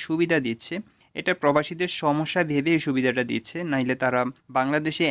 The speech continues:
এনআইডি কার্ড ছাড়া আপনার ই পাসপোর্ট হয় না, কিন্তু আপনাকে এখানে জন্ম নিবন্ধন দিয়ে ই পাসপোর্ট করার সুবিধা দিচ্ছে। আলহামদুলিল্লাহ, খুবই ভালো খবর এটা। আবেদন করার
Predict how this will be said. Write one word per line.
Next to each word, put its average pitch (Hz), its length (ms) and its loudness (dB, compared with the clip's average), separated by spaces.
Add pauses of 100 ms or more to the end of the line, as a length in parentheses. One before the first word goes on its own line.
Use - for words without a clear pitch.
এনআইডি 139 340 2
কার্ড 139 240 0
ছাড়া 143 220 2 (100)
আপনার 127 220 -6 (120)
ই 135 120 -2
পাসপোর্ট 135 320 -10 (140)
হয় 143 260 2
না, 135 80 -2 (180)
কিন্তু 139 300 -8
আপনাকে 139 340 -6
এখানে 156 180 -4 (140)
জন্ম 131 220 2 (120)
নিবন্ধন 151 380 4 (100)
দিয়ে 139 220 4
ই - 100 2
পাসপোর্ট 127 340 -6
করার 123 260 -2
সুবিধা 135 300 4
দিচ্ছে। 117 360 -6 (800)
আলহামদুলিল্লাহ, 170 680 4
খুবই 151 360 4
ভালো 151 160 4 (120)
খবর 151 280 4 (180)
এটা। 135 180 0 (140)
আবেদন 127 240 0 (100)
করার 135 200 2